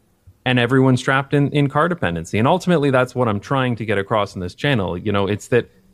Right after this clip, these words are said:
it's, it's not about cars and bikes and everything else. It's about car dependency. I mean, you can definitely have too much of a good thing. And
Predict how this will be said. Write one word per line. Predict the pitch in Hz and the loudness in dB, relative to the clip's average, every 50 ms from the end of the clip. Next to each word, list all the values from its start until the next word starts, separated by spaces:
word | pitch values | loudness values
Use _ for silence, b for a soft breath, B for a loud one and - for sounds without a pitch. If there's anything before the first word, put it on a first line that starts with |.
| _ _ | _ _
it's, | - 135 - - - - _ _ - | -6 -6 -6 -8 -12 -16 _ _ -2
it's | 120 - - 127 | -2 -2 0 2
not | 127 135 151 156 | 2 4 4 2
about | 135 113 127 127 127 117 - - _ _ _ _ _ _ _ _ _ _ _ _ - | 2 2 2 2 2 2 0 -4 _ _ _ _ _ _ _ _ _ _ _ _ 0
cars | 135 131 131 127 123 123 107 110 | 2 2 4 4 4 2 2 -2
and | 101 95 | -4 -2
bikes | - 127 127 120 113 - - | 0 0 0 0 -2 -4 -4
and | 110 110 | -4 -2
everything | 113 117 104 101 98 | 0 0 0 0 0
else. | 110 139 135 117 110 - | 2 2 2 0 0 -2
It's | 117 104 - | -6 -8 -4
about | 117 135 135 135 135 | -2 -2 -2 -2 -4
car | - - 151 160 160 | -4 -2 -2 0 0
dependency. | 143 135 - - - 190 180 143 107 - - - - 82 - - _ _ - | -2 -6 -6 -6 -4 -2 -2 -2 -2 -4 -6 -10 -14 -14 -14 -16 _ _ -6
I | 104 | -2
mean, | 117 117 113 113 110 107 107 - _ _ _ - - _ _ _ _ _ _ _ _ _ _ _ | 0 0 2 0 0 -2 -4 -6 _ _ _ -20 -20 _ _ _ _ _ _ _ _ _ _ _
you | - 120 135 | -2 -2 0
can | 131 139 117 | 0 0 0
definitely | 107 160 165 170 - - 135 104 110 | 2 2 0 0 0 -2 -2 -2 -2
have | 104 98 127 - | 0 -2 -2 -2
too | - - 147 | -2 0 0
much | 131 127 127 127 - | 2 2 0 -2 -4
of | 110 - | -8 -10
a | 101 | -6
good | 98 123 117 101 90 | -4 -2 -2 -2 -2
thing. | - 131 123 98 - - - - _ _ _ _ _ _ _ _ _ _ _ _ _ _ _ _ - | -2 -2 -2 -2 -4 -8 -14 -20 _ _ _ _ _ _ _ _ _ _ _ _ _ _ _ _ -2
And | 117 117 113 110 107 104 101 - | 0 0 2 2 0 0 -2 -6